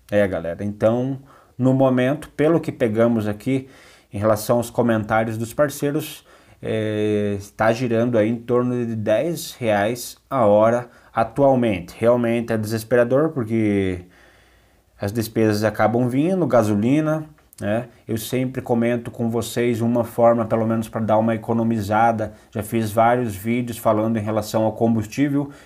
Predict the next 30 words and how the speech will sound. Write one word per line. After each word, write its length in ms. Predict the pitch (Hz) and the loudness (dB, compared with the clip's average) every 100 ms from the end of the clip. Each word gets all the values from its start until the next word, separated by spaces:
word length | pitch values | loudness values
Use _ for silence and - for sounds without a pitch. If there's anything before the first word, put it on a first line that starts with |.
| _ _ - | _ _ -2
mesmo 380 | 135 156 135 | 2 4 4
isso 280 | 131 135 131 | 4 2 0
tá 100 | - | 0
um 80 | 117 | 0
pouquinho 460 | 117 113 - 120 113 - - | 0 -4 -2 -4 -4 -14 -12
difícil, 480 | - 151 165 175 175 | -8 -4 0 0 0
mas 460 | 170 170 170 - - - - - - - | 2 2 2 -2 -12 -20 -20 -20 -20 -8
é, 560 | 143 143 139 135 131 131 - | -4 0 0 0 0 -2 -4
é 140 | 127 117 | 0 2
uma 160 | 120 | 2
oportunidade 800 | 127 147 147 156 156 107 104 117 | 0 0 0 -2 0 0 0 -2
pra 140 | 120 123 | -4 -4
des-, 180 | 123 - - - | -6 -12 -20 -6
pra 120 | 131 | -4
conseguir 520 | 131 123 113 110 101 | -2 -4 -4 -2 -2
desconto. 680 | 101 - 170 175 151 - 87 | -4 -4 2 4 4 0 -4
Já 120 | 92 | -4
falei 360 | - 104 107 113 | -2 0 0 0
várias 340 | 107 113 104 | 0 0 -2
vezes, 580 | 90 104 135 147 139 - - - _ | -2 -2 -2 -4 -10 -16 -20 -20 _
então 160 | - 113 | -6 -6
se 160 | - | -4
o 40 | 117 | -2
motorista 600 | 113 113 107 113 113 113 | 0 0 -2 -2 -2 -2
aí, 460 | 107 113 104 87 - - _ _ - | 0 0 -2 -4 -10 -20 _ _ -10
é, 480 | 95 95 95 90 92 _ _ | -6 -4 -4 -6 -10 _ _
quer 200 | 107 104 | 0 0
desconto 460 | 101 - 107 104 | 0 -6 -6 -4
em 40 | 104 | -8
combustível, 800 | - 101 101 - 127 143 139 | -4 -4 -4 -6 -4 -2 -4